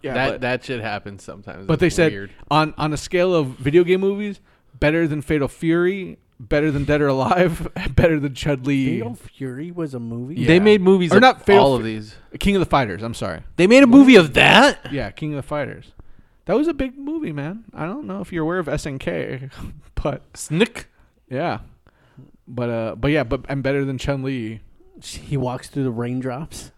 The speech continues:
Speaker 1: Yeah. And then at the end, you find out Henry Tagawa is not dead.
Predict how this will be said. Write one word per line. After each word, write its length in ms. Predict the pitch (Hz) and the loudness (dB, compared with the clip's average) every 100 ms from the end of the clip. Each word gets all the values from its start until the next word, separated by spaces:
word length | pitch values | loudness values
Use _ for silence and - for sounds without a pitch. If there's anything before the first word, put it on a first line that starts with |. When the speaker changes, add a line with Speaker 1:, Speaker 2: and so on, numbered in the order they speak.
| - | -12
Speaker 1:
Yeah. 300 | 113 104 - - - | -10 -8 -10 -14 -10
And 140 | 127 | -6
then 60 | 147 | -4
at 80 | 151 | -4
the 140 | 151 139 | -4 -2
end, 280 | 156 151 | -2 -2
you 80 | 135 | -4
find 300 | - 143 131 | -4 -4 -2
out 320 | 131 127 - _ _ _ _ _ _ - | -2 -2 -4 _ _ _ _ _ _ -10
Henry 200 | 123 127 | -8 -6
Tagawa 340 | 135 110 107 | -6 -4 -6
is 80 | 101 | -6
not 320 | 110 113 107 | -8 -8 -8
dead. 400 | 107 90 85 82 | -10 -12 -12 -18